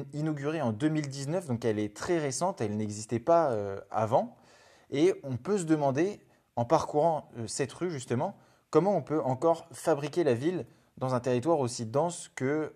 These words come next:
euh, le Grand Paris. Et en fait, une des réponses à cette question, la réponse qu'on va aborder dans, dans, euh, cette rue,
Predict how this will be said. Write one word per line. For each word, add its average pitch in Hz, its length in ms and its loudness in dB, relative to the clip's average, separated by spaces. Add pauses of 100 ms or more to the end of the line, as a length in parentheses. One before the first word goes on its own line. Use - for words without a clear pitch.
euh, 110 120 -2
le 107 120 -2
Grand 117 200 0
Paris. 113 240 0 (1500)
Et 123 60 -2
en 123 60 2
fait, 196 280 -4
une 190 180 -2
des 156 120 4
réponses 156 560 -4
à 120 80 -2
cette 117 200 -4
question, 175 460 -2
la 120 120 4
réponse 113 300 -2
qu'on 113 100 -6
va 104 240 4
aborder 120 520 2
dans, 104 360 -4 (240)
dans, 123 440 0
euh, 104 180 0
cette 104 220 -4
rue, 185 220 -4